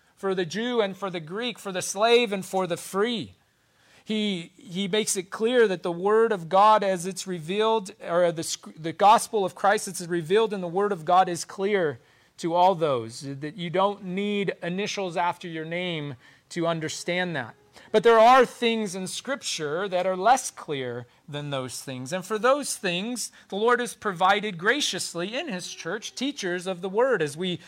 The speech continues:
studied in, uh, Ephesians four. That he has gifted such men to these offices, so to lead the church in all knowledge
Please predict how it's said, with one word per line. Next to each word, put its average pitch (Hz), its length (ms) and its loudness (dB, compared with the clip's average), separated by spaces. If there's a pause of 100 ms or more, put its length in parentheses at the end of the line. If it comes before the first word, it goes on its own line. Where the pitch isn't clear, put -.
(280)
studied 226 640 -2
in, 202 380 -4 (320)
uh, 175 320 6
Ephesians 196 580 -6
four. 240 540 0 (320)
That 214 120 0
he 233 80 2
has 175 140 0
gifted 226 540 -4 (200)
such - 400 0
men 180 420 0
to 220 200 -2
these 175 240 -4
offices, 170 760 -2
so 220 300 2
to 196 260 -6
lead 262 640 -4
the 240 100 -2
church 165 460 -2
in 185 100 -6
all 180 200 2
knowledge 170 800 -2